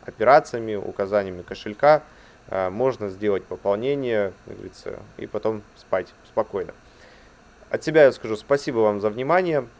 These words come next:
Если будут у вас какие-то вопросы, вы знаете, как со мной связываться. Это либо Telegram-канал, э, либо пишите мне в личку, э, либо в Инстаграме, или опять же в Телеграме. Также в, на канале, э, "Богатый моряк"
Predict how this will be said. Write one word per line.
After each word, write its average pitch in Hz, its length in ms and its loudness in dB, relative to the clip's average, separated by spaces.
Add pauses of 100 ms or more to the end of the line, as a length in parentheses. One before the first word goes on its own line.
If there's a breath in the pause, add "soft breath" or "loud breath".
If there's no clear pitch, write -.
(120)
Если 135 340 -2
будут 107 260 -6
у 101 40 -2
вас 101 160 0
какие-то 101 340 -10
вопросы, 101 500 0
вы 98 120 -6
знаете, 98 320 -4
как 95 120 -8
со - 120 -8
мной 101 200 -4
связываться. 139 680 0 (300 loud breath)
Это - 200 -8
либо 98 220 -4
Telegram-канал, 101 880 0 (400 loud breath)
э, 95 580 -2 (140)
либо 101 680 2
пишите 104 360 -12
мне 92 140 -8
в 107 60 -8
личку, 147 400 -2 (320 loud breath)
э, 104 200 0
либо 98 200 -4
в 92 100 -4
Инстаграме, 120 580 2
или 95 120 -4
опять 95 380 0
же 90 80 -12
в - 40 -18
Телеграме. 123 600 0 (180)
Также 107 320 -2
в, - 40 -14 (360)
на 110 100 -2
канале, 110 460 0 (180)
э, 95 500 -2 (100)
"Богатый 110 320 2
моряк" 101 320 0